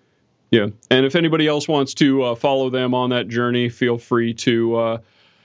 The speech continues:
comment anywhere of the thousand places you can on actual garbage dot net and its affiliate websites. Uh, or send us an email, 'cause I like getting emails. It's fun.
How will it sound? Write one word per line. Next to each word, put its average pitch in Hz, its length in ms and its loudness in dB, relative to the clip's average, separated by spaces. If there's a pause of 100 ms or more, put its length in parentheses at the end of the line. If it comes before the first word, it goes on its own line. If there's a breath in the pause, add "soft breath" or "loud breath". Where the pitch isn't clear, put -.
(320 soft breath)
comment 151 560 0
anywhere 139 600 0
of 123 100 -6
the 127 80 -4
thousand 123 460 -4
places 120 400 -2
you 110 60 -6
can 123 540 -2 (120)
on 117 180 0
actual 120 320 -2
garbage 117 380 -4
dot 113 200 0
net 117 400 -2
and 117 200 0
its 113 260 -4
affiliate 113 460 -2
websites. 104 760 -6 (240)
Uh, 104 280 -4 (160)
or 147 140 4
send 170 260 0
us 151 100 -4
an 147 100 -2
email, 113 500 -2
'cause 107 380 -6 (140)
I 123 60 4
like 117 180 0
getting 113 240 -2
emails. 107 400 -4
It's - 120 -14
fun. 110 340 -6